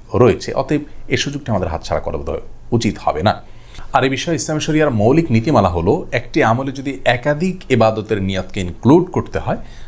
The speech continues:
তাহলে সে আমল হতে হবে এমন আমল যেটি মুখ্য নয়।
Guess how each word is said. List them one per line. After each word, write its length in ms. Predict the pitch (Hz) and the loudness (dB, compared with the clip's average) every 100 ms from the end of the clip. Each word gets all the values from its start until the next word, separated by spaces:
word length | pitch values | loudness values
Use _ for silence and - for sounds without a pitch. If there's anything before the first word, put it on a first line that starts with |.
| - | 0
তাহলে 240 | 110 123 135 | 2 2 0
সে 380 | - 123 110 - | 0 2 2 0
আমল 260 | 95 117 120 | 0 0 2
হতে 260 | 127 127 | -2 -2
হবে 560 | 107 117 120 127 127 131 - | 2 2 4 2 2 0 0
এমন 220 | 117 165 | 2 4
আমল 340 | 101 90 151 117 | 2 2 -2 -2
যেটি 280 | 95 92 | -6 -4
মুখ্য 420 | 90 117 131 - 101 | 0 -2 -2 -4 2
নয়। 300 | 113 101 | 4 4